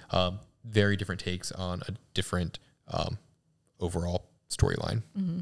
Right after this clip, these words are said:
Speaker 2: I mean, and I think the big thing too is, you know, Barbie and J. Robert Oppenheimer are just so polar opposite, and for them to premiere the same weekend
Speaker 1: Mm-hmm.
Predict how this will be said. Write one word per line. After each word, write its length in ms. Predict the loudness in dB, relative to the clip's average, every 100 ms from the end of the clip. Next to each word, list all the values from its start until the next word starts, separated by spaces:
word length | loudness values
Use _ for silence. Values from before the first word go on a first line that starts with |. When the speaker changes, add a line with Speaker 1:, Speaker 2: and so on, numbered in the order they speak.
| -6 -14 -18 -18 -12 2
Speaker 2:
I 40 |
mean, 120 | 4
and 160 | 6 6
I 60 | 6
think 220 | 4 2
the 140 | -2
big 280 | 0 -2 -2
thing 180 | 0 0
too 260 | 2 2 2
is, 360 | 2 2 0 -2 _ _ _ _ _ -6
you 80 | -2
know, 200 | -2 -4 -12 _ _ _ -20 -10 6
Barbie 480 | 10 10 8 2 0 -8 _ _ _ _ 2
and 280 | 2 2 -2 _ _ _ _ _ _ _ _ _ _ -2
J. 200 | 4 6
Robert 300 | 8 8 10
Oppenheimer 560 | 8 8 6 4 4 4
are 120 | 4
just 220 | 4 4
so 200 | 8 8 8
polar 260 | 6 6
opposite, 420 | 6 4 4 4
and 180 | 4 2
for 100 | 2
them 220 | 2 2 2
to 100 | -2
premiere 440 | -2 0 2 2
the 100 | 2
same 240 | 0 0 2
weekend 600 | 2 2 2 2 2 2
Speaker 1:
Mm-hmm. 340 | 2 2 2